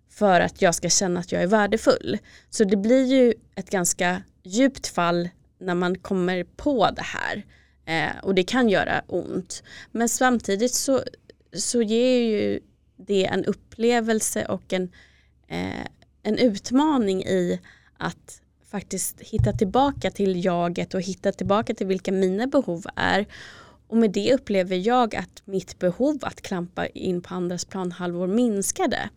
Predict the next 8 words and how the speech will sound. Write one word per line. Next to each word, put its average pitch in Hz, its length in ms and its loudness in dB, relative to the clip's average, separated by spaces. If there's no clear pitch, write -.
Det 196 80 -2
är 185 40 -4
fortfarande 214 440 -2
någonting 226 320 0
jag 185 100 -4
behöver 175 260 -4
arbeta 214 500 -2
med. 240 260 -2